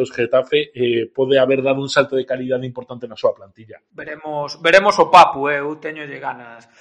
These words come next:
Speaker 2: de ver o Papu no Sevilla, como Lopetegui lle dá, lle dá, bueno, lle atopa unha posición no campo.
Speaker 1: Sí, pero Sevilla xa era un super equipo. Entón, o Papu é como unha guinda máis,
Speaker 2: Sí.
Speaker 1: eh, para un equipo que xa tiña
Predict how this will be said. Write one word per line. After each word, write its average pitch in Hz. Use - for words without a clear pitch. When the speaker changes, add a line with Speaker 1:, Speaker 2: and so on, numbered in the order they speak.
Speaker 2:
de 147
ver 147
o 139
Papu 135
no 139
Sevilla, 156
como 143
Lopetegui 139
lle 135
dá, 123
lle 139
dá, 135
bueno, 156
lle 147
atopa 160
unha 147
posición 131
no 143
campo. -
Speaker 1:
Sí, 160
pero 131
Sevilla 139
xa -
era 139
un 139
super 123
equipo. 101
Entón, 123
o 127
Papu 139
é 139
como 139
unha 135
guinda 127
máis, 135
Speaker 2:
Sí. 147
Speaker 1:
eh, 117
para 117
un 123
equipo 127
que 127
xa 123
tiña 123